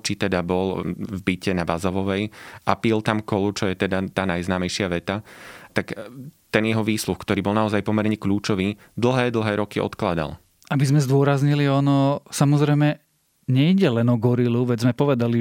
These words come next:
Speaker 2: že ten stav je šesťdesiattri jedna. Dnes je Dušan Kováčik vo väzbe. A nie je vo väzbe za Gorilu. Prečo je vlastne vo väzbe?
Speaker 1: On je vo väzbe už takmer rok. V oktobri tomu teda bude rok.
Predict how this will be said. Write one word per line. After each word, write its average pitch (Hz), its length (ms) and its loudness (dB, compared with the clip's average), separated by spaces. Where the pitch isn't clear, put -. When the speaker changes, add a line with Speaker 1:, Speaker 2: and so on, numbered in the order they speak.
Speaker 2:
že 113 160 -2
ten 123 160 0
stav 120 240 0
je 120 80 2
šesťdesiattri 123 720 0
jedna. 127 400 4
Dnes 127 560 2
je 127 80 2
Dušan 143 320 2
Kováčik 131 480 2
vo 120 160 4
väzbe. 101 560 -2
A 127 80 2
nie 135 320 4
je 135 80 0
vo 110 80 0
väzbe 120 240 2
za 110 160 0
Gorilu. 117 320 2
Prečo 185 240 2
je 117 80 0
vlastne 110 300 -2
vo 127 160 4
väzbe? 104 480 -6
Speaker 1:
On 120 80 0
je 143 80 0
vo 90 160 -2
väzbe 95 320 -2
už - 400 -6
takmer 95 440 -2
rok. 78 320 -6
V 85 140 -4
oktobri 85 420 -4
tomu 87 220 -2
teda 85 180 -4
bude 85 240 -4
rok. 95 300 -6